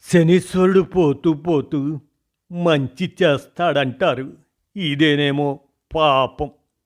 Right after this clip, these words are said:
మంచివాడే" అంటూ చీర కొంగుతో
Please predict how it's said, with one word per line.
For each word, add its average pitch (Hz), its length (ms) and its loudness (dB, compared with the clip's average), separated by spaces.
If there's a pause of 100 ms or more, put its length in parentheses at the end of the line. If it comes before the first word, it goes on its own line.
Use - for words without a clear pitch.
(220)
మంచివాడే" 151 1300 0 (680)
అంటూ 120 520 -10 (520)
చీర 117 360 0
కొంగుతో 110 680 -8